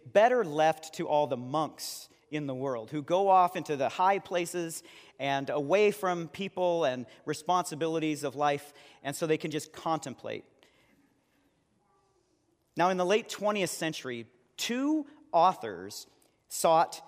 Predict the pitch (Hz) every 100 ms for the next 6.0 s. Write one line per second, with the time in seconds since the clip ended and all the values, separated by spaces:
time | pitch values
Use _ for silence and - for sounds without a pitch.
0 | - _ - 156 - 175 190 202 170 160
1 | - 156 - 151 - 117 107 139 147 147
2 | - - 262 311 254 - 170 170 170 151
3 | 139 - 170 185 185 - 104 92 107 _
4 | - _ 202 208 254 220 214 180 170 208
5 | 139 - - - - 190 160 135 131